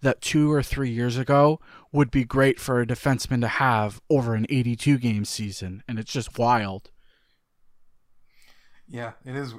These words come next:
Speaker 2: It is. Wild's a good word for it, right? It's been, uh, it, it might take away a little bit of magic away from DeAngelo's season, but I don't think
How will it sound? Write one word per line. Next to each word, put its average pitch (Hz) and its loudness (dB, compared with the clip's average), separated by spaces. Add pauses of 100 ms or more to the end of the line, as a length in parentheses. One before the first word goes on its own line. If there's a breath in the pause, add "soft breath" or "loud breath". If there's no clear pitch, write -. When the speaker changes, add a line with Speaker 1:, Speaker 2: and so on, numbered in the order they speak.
Speaker 2:
It 131 -10
is. 131 -10
Wild's 143 0
a 131 -8
good 117 -8
word 127 -10
for 104 -18
it, 92 -16
right? 113 -14 (100)
It's 107 -18
been, 117 -10
uh, 107 -8 (1120)
it, 104 -20 (320)
it - -20
might 131 -8
take 175 -8
away 139 -10
a 123 -12
little 123 -8
bit 120 -10
of 110 -12
magic 110 -14
away 120 -8
from 117 -10
DeAngelo's 113 -14
season, 123 -14
but 110 -8
I 110 -8
don't 123 -10
think - -10